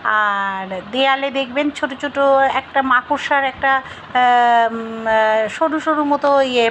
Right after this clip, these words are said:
পড়ে। তা যাই হোক, এসির পাশ টাশগুলোও ঝেড়ে নিলাম, আহ, তারপরে ফ্যানের এদিক ওদিকগুলোও ঝেড়ে নিলাম।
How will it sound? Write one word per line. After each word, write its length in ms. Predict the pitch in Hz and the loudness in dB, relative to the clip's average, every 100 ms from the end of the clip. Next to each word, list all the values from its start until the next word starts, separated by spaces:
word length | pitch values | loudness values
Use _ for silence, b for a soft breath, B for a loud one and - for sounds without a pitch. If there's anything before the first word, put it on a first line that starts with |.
| - | 0
পড়ে। 240 | 196 170 185 B B - | -4 -4 -12 B B -6
তা 80 | 302 | -2
যাই 300 | 311 320 320 | 0 0 -2
হোক, 100 | 359 | -4
এসির 300 | 277 269 311 - | -4 -2 -6 0
পাশ 180 | 277 269 | 0 0
টাশগুলোও 480 | 285 277 - 285 302 | -2 -2 -4 -2 -2
ঝেড়ে 300 | 254 277 269 | -2 -2 -2
নিলাম, 360 | 269 262 269 392 | -2 0 0 0
আহ, 1500 | - - - - 277 285 262 247 247 233 226 226 220 220 220 233 | -10 -20 -20 -12 -6 -4 -4 -6 -2 0 2 2 2 2 0 0
তারপরে 320 | 254 269 262 | -2 -2 -6
ফ্যানের 480 | - 269 254 269 262 | -4 -4 -2 -4 -2
এদিক 320 | 254 247 254 | -4 -6 -8
ওদিকগুলোও 520 | 247 240 254 254 262 | -8 -8 -4 0 0
ঝেড়ে 320 | 233 247 240 | -2 -2 0
নিলাম। 380 | 233 233 233 | -2 -2 -2